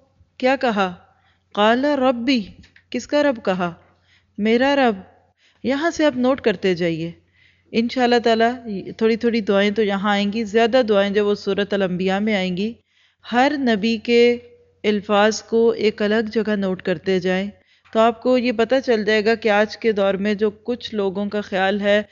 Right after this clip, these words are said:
کہ اللہ کو پکارنے کے لیے بیچ میں کسی دوسرے کا ذریعہ چاہیے، وسیلہ چاہیے، واسطہ چاہیے،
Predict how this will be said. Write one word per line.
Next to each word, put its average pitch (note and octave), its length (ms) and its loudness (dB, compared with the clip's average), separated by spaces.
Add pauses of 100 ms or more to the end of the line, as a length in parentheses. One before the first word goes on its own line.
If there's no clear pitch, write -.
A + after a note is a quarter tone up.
(300)
کہ A#3+ 160 0
اللہ A3 340 2 (120)
کو A#3+ 120 2
پکارنے G#3 600 0
کے A3+ 160 -2
لیے A3 280 2
بیچ G3+ 440 -4
میں A3 160 -2
کسی A3+ 300 -6
دوسرے F#3+ 540 0
کا A3 220 2
ذریعہ G3 420 -2
چاہیے، G3+ 520 -2 (680)
وسیلہ G#3 520 2
چاہیے، G#3+ 320 2
واسطہ G3 440 0
چاہیے، G#3 440 -2